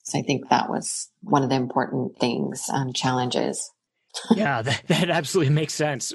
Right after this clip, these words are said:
Speaker 2: To lose top talent is actually one of, I think, C E O's top five challenges they struggle with, either retaining or hiring top talent. And then the turnover cost is huge.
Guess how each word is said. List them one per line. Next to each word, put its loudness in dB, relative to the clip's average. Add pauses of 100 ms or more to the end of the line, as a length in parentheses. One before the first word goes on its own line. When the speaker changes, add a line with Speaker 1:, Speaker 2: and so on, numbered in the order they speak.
Speaker 2:
To 0
lose 4
top 0
talent 2
is -4
actually 0
one 2
of, -2
I 0
think, -2 (180)
C 0
E 4
O's -2
top 0
five 0 (120)
challenges 0
they -4
struggle -2
with, -12
either -2 (260)
retaining 0
or 0
hiring -2
top -4
talent. -4 (200)
And 0
then 0
the -4 (140)
turnover 0
cost -6
is -4
huge. -2